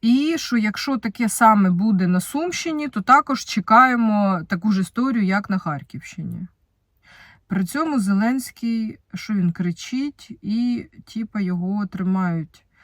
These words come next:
у дурнях, не розказують, е, стан речей. І що тут дивитися?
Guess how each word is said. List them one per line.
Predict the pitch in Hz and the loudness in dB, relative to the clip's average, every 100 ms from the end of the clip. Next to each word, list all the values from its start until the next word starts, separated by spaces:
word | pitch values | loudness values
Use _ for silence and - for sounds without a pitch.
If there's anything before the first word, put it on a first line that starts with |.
| - - - - | -20 -20 -20 -14
у | - 190 | 0 2
дурнях, | 185 285 277 226 - | 2 2 2 0 2
не | 196 | 2
розказують, | 185 180 - 226 220 202 185 175 - - _ | 2 -2 0 0 0 -2 -2 -4 -14 -20 _
е, | - 92 - 67 | -16 -12 -12 -10
стан | - - 202 202 | -12 -4 2 2
речей. | 196 185 - - 160 147 170 175 _ _ _ _ _ _ _ _ _ _ _ _ _ _ _ _ _ _ | 2 -2 -6 -10 -8 -8 -12 -16 _ _ _ _ _ _ _ _ _ _ _ _ _ _ _ _ _ _
І | - | -12
що | 180 202 | -10 -10
тут | 196 170 | -10 -8
дивитися? | 165 160 170 175 - 190 | -6 -8 -12 -18 -18 -20